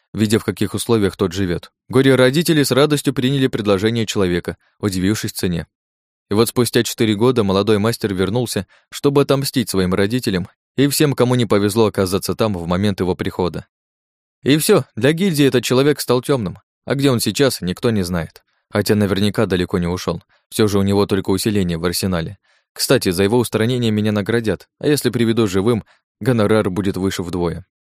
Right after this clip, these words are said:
Конечно же, гильдия не могла не подогреть мой интерес к этому делу, хотя и посоветовала спрятаться, как и остальные. Только вот он, как человек, которому больше нечего терять, наверняка может стать жертвой охотника,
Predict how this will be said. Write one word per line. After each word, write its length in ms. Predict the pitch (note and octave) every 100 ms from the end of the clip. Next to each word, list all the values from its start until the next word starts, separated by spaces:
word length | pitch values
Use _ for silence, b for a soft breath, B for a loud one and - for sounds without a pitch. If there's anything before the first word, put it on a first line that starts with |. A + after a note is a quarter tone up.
| _ _ -
Конечно 400 | G#2 C3 B2+ A#2
же, 140 | A2
гильдия 320 | G2 B2 A#2
не 120 | G#2 G2+
могла 300 | G2+ G#2+ A#2+
не 80 |
подогреть 540 | F2+ F2+ F#2 F#2 G2 F2+
мой 140 | F2
интерес 360 | F2 A2 G2+ -
к 80 | F#2
этому 260 | F2+ F2+
делу, 320 | F2+ F2+ D#2 - _ _
хотя 260 | G2 F#2
и 80 | F#2+
посоветовала 580 | F2+ F#2 F#2+ F#2 F#2+ F#2
спрятаться, 520 | - G2+ F2 E2 -
как 200 | - F2+
и 60 | F#2+
остальные. 500 | F2+ F#2+ F#2 E2+ - - _ _ _ _ -
Только 220 | A2+ E3+
вот 200 | F3+ F3
он, 180 | B2+ E3+
как 180 | C3+ -
человек, 500 | G#2+ G2 G2+ - -
которому 440 | - D#3+ D3 C#3
больше 320 | C3 C3+ -
нечего 320 | B2 A#2+ A#2+ A2
терять, 420 | A2 G#2+ G#2 - _ _
наверняка 480 | G#2 G#2 G#2 G#2 C3+
может 260 | A#2 G2 F2+
стать 200 | G#2 F2+
жертвой 400 | G2+ G2 F#2+ F#2+
охотника, 500 | A2+ G2+ E2+ -